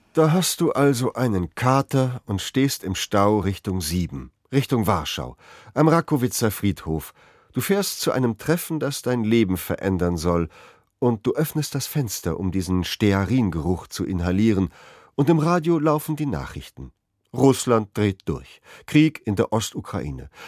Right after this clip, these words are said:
Lavrov brummelt etwas von wegen Korridor nach Kaliningrad. Ihm ist völlig egal, sagt er, ob durch Polen oder Litauen. Die nato,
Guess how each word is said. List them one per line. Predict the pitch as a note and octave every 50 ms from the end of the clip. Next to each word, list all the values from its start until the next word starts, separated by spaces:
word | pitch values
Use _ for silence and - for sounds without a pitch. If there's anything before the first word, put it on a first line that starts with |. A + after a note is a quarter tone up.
| - _
Lavrov | A#2 C3+ C#3 A#2 A2 A2+ A#2+ B2+ B2+ - - _
brummelt | - G#2+ A#2+ C#3+ D3+ D3+ C#3+ B2+ -
etwas | - A#2 A2 - - G#2+ G#2 -
von | - G#2 F#2+ F#2+
wegen | F2 F#2+ F2 F2 E2
Korridor | D2+ - A#2+ B2+ C3 A2+ A2+ G#2 F#2 G2+ G2 G2+
nach | G2+ G2+ G2
Kaliningrad. | - - B2 B2+ D3 E3 D3 G#2 E2 D#2 D2+ - D2+ E2+ E2+ - - - - - - - -
Ihm | _ C4 A3 F3+
ist | D#3 - -
völlig | - E3+ D#3+ B2+ A2 G2 D#2+
egal, | G2+ G2+ G2+ B2 A#2 F#2 D#2+ D#2
sagt | D2 D2 F2 E2 D#2+ _ -
er, | F2 E2 D#2 -
ob | - F#2 - _
durch | F#2 E2+ E2 -
Polen | _ - E3+ E3+ E3 D3+ C3 A#2 A2 G#2 - - - - _ _
oder | A#2 A#2 G2 G2 F2+
Litauen. | F#2 G#2+ G2+ - - D#2 C#2+ C#2 C2+ C2 B1+ - - _ - -
Die | A#2
nato, | G#2+ C#3 F3+ A3 A3+ - G#2+ D#2+ C#2+